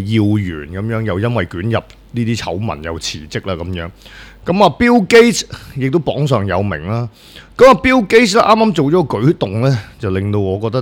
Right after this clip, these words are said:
都好撚奇鳩怪，好撚奇鳩怪。佢呢，無端端呢，就，其實我覺得呢啲嘢，即係你話嗱，你政府官員，你嗰個安德，安德魯呢啲奶硬啦，咁佢因為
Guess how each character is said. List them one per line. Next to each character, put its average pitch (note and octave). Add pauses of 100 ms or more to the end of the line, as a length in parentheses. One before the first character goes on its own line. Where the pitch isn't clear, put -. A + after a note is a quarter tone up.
(120)
都 B2+ (800)
好 C3+
撚 D3
奇 F#2+
鳩 A2+
怪， E2+ (640)
好 -
撚 C#3
奇 F#2+
鳩 A2+
怪。 D#2+ (460)
佢 F3
呢， A3+
無 A#2+
端 G3+
端 G3+
呢， F#3+
就， G#2+ (300)
其 D3+
實 E3+
我 G3+
覺 B3
得 B3+
呢 C#4
啲 B3
嘢， C3+
即 G3
係 F#3
你 B2+
話 B2
嗱， F2
你 C3+
政 C#3+
府 A#2
官 D#3+
員， F2+
你 A2+
嗰 D3+
個 C#3+
安 D#3
德， D#3 (480)
安 D3
德 D3
魯 A#2+
呢 C3
啲 C3+ (400)
奶 E2+
硬 F2+
啦， A#2
咁 A2+
佢 A#2
因 B2
為 F2